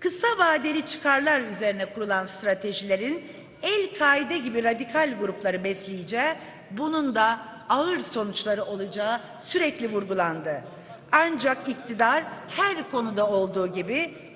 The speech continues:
bu konuda da uyarılara kulak asmak yerine bildiğini okudu. Maalesef sonuç ortada.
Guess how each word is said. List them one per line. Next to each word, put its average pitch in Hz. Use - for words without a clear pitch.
bu 392
konuda 196
da 240
uyarılara 311
kulak 392
asmak 208
yerine 233
bildiğini 285
okudu. 202
Maalesef 226
sonuç 233
ortada. 170